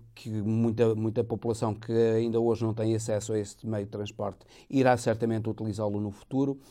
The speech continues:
eh, devido à baixa do seu preço, eh, e, e, portanto, é previsível que, eh, continue,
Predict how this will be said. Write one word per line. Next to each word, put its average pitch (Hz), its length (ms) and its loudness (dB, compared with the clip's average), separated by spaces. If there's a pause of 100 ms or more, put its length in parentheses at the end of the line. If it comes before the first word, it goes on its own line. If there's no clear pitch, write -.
(300)
eh, 110 300 0
devido 101 600 -2 (320)
à 101 360 -4
baixa 104 360 0
do 90 80 -10
seu 98 220 -4
preço, 113 440 -2 (440)
eh, 123 280 0
e, 147 540 4
e, 147 120 2
portanto, 113 600 2
é 143 140 -2
previsível 110 760 4 (480)
que, 117 560 2
eh, 104 1040 -2
continue, 131 680 4